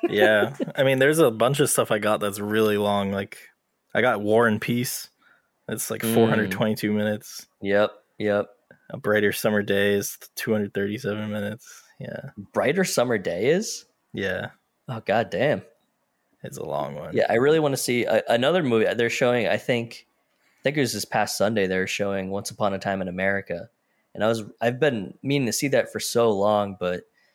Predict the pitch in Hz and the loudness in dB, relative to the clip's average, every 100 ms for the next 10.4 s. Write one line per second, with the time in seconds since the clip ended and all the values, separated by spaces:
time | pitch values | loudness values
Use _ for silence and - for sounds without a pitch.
0 | _ - 113 113 - - 113 - 104 - | _ -4 0 0 -4 -10 -6 0 0 -2
1 | - 120 107 104 101 98 101 95 92 101 | 0 2 2 2 0 2 2 4 2 0
2 | 98 98 98 104 - 92 - 110 104 98 | 0 0 -2 -4 -4 -6 -4 -2 2 2
3 | 98 90 - 95 80 90 87 - 95 92 | 0 -4 -4 -4 -4 -6 -10 -6 -2 -2
4 | - - 92 92 - - 87 95 101 104 | -2 -10 -8 -8 -8 -8 -8 -2 -2 0
5 | 110 98 - _ _ _ - 110 110 120 | 0 -2 -8 _ _ _ -4 -2 2 2
6 | 135 120 104 185 - - - 117 110 - | 2 0 0 -2 -10 -6 0 2 2 0
7 | 110 - 98 95 98 92 - 104 - 95 | -2 -2 -4 0 0 0 0 -2 -2 -2
8 | 98 98 120 113 - 123 160 - - _ | -2 -2 -2 -2 -2 -2 -2 -2 -4 _
9 | _ _ 107 101 101 104 110 104 98 - | _ _ 2 2 0 -8 -8 -6 -6 -8
10 | - 98 98 98 | -8 -6 -6 -10